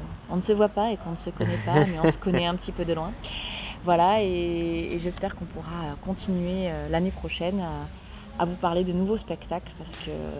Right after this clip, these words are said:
Speaker 1: le spectacle, c'est la vie.
Speaker 2: Exactement, et malgré les conditions sanitaires qui n'ont pas été fa-, très, très fa-,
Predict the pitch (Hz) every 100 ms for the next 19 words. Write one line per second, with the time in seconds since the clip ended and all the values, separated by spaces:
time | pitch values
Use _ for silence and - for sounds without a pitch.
0 | - 160 - - - - - - 190 180
1 | 185 - - - 123 104 98 113 - 117
2 | 110 101 104 110 107 107 107 107 110 101
3 | - 101 101 113 - 101 101 - 104 107
4 | 107 98 92 90 98 101 104 - 104 104
5 | 101 101 101 98 - - 101 101 - 110